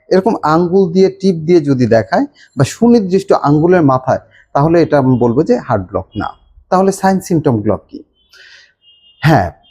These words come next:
হার্ট ব্লকের একটা অন্যতম লক্ষণ হচ্ছে বুকে ব্যথা, কিন্তু সেই বুক ব্যথাটা হচ্ছে যে পুরো বুকে অর্থাৎ ছড়িয়ে থাকবে, একটা সুনির্দিষ্ট জায়গায় থাকবে না। তবে হার্টের অবস্থান যেহেতু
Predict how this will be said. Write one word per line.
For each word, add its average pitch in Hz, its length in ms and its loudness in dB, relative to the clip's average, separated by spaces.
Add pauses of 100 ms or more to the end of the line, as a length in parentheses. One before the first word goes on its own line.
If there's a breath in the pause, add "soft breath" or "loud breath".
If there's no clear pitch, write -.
(300)
হার্ট 120 260 -2
ব্লকের 139 340 0 (100)
একটা - 140 -2 (180)
অন্যতম 143 320 2 (360)
লক্ষণ 123 360 -2
হচ্ছে 156 180 -4 (100)
বুকে 139 240 0
ব্যথা, - 260 -10 (280)
কিন্তু 147 200 0
সেই 143 300 0
বুক 135 120 0 (160)
ব্যথাটা 131 460 0 (160)
হচ্ছে 160 300 -6
যে 151 160 2 (460 loud breath)
পুরো 190 200 2 (140)
বুকে 147 280 0 (160)
অর্থাৎ 151 220 -4 (260)
ছড়িয়ে 190 440 2 (400)
থাকবে, 120 320 -4 (420)
একটা - 240 -2 (140)
সুনির্দিষ্ট 208 680 0 (160)
জায়গায় 113 340 0
থাকবে 127 260 -2
না। 277 60 2 (360 loud breath)
তবে 156 220 2 (360)
হার্টের 117 400 0 (180)
অবস্থান 117 400 -2
যেহেতু 180 240 2